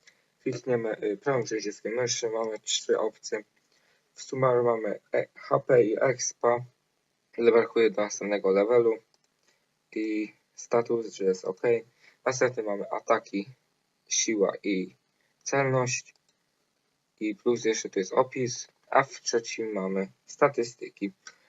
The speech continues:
Możemy tutaj zmienić sobie nazwę, zmienimy go na, y, na ciapek. Enter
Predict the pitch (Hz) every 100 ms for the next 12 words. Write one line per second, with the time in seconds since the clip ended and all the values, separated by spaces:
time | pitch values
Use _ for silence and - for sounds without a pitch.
0 | _ 120 117 151 135 123 - 113 110 117
1 | 110 107 98 107 117 110 110 104 101 104
2 | 101 98 90 92 95 - _ _ _ _
3 | _ _ _ _ _ _ _ _ _ 92
4 | 95 92 - _ _ _ _ _ _ _
5 | _ _ _ _ _ _ _ _ _ _
6 | 123 127 117 _ _ - - _ _ _
7 | _ 104 - - 151 151 131 127